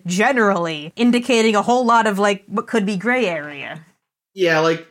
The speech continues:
Speaker 2: for me, I feel like if you've gotta build anything new, it automatically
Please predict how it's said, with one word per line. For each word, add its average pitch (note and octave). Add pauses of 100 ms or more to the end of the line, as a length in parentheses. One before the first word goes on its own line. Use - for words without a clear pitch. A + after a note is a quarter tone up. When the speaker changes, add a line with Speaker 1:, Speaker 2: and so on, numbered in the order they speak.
(120)
Speaker 2:
for F#3
me, A#3+
I E3
feel D#3+
like C#3+
if C3
you've C3+
gotta F#3
build B2+
anything G2+
new, D2+ (340)
it B2+
automatically G2+